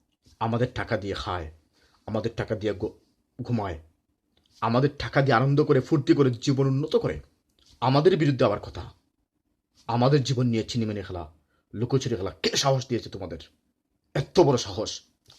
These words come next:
কোনো অধিকার নেই, উচিত নয়। পুলিশের মতো একটা করাপ্টেড, one of the most corrupted sector in বাংলাদেশ, এই সেক্টরকে বাংলাদেশ থেকে নির্মূল করে দে-, করে দেওয়া উচিত,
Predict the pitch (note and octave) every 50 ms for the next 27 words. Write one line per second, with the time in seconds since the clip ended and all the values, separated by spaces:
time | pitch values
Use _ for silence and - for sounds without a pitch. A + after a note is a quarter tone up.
0 | _ _ - B3 C#4 A#3 E3+ - - - C3+ A2+ G2+ F#2+ D#2+ - - _ - -
1 | - _ _ _ _ _ _ _ _ _ E3 D3 - C#4+ C#4 - - F#3 A2 -
2 | - - _ _ _ _ _ _ _ _ _ _ _ _ _ _ _ - - D#3
3 | D#3 D3 E3 D#3 D3 B2+ - C#3 - C#3 B2+ - F3 E3 D#3+ D#3 D3 B2+ B2 C3+
4 | D3 D#3 - B2+ C3+ B2+ C3 F3 G#3 G3+ - - - D#3 D3 C3+ - - A#2+ -
5 | - - - _ _ _ _ _ - - - D#3 C#3+ - D3 C#3+ C3+ B2 A#2+ A2+
6 | A2+ G#2+ - A2 - - - - C#3+ D#3 D#3+ - - C#3+ - D#3 C3+ B2 C#3 A#2
7 | A#2+ C3+ C3+ B2+ B2 - - A#2+ A#2+ A2 - - - - - - D3 F3 F3 F3
8 | E3 - C#3+ C3 A#2 A2 A2+ - - - B2+ A#2 A2+ G#2 G2 F#2 F#2 - F#2